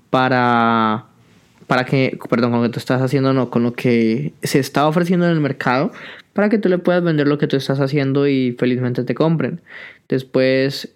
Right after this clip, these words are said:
el paso número dos para mí es empezar, ya como tienes claro quién es tu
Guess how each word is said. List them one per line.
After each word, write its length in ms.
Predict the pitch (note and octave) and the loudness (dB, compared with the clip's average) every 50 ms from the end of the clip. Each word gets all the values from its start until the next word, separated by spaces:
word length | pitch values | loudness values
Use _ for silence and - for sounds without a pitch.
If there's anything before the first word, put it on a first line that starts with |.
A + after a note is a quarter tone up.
| _ _ - | _ _ -2
el 160 | - C#3 C#3 | -2 -2 -2
paso 300 | C#3 - C#3 C3+ C#3 D#3 | 0 -2 -2 0 0 0
número 240 | D3+ D3 C#3+ C#3+ C#3 | 0 0 0 2 2
dos 340 | C3+ C3+ C3 B2+ C3 - - | 2 2 0 0 -2 -6 -8
para 240 | _ - C3+ C3+ C3 | _ -2 0 0 0
mí 180 | C3+ C3 C3 | 0 0 0
es 140 | C3 C3 - | -2 0 -2
empezar, 500 | C#3+ C#3 C#3 - C#3+ C3+ C3+ B2 A#2+ - - | -4 -2 -2 -2 -2 0 0 0 0 -2 -2
ya 120 | C3 C3 - | -4 -2 -2
como 160 | D3+ C#3+ D3 | -2 -4 -2
tienes 280 | - C#3 C3 B2+ C3 | 0 -2 -2 -2 -4
claro 320 | - - - C#3 C3 C#3 C3+ | -4 -2 -2 0 0 0 -2
quién 180 | C3+ - C#3+ C#3 | -4 -4 -2 -2
es 180 | C#3 C#3 - | -2 -4 -2
tu 320 | - D3 C#3 C#3 C3 B2+ | 0 0 2 2 0 -2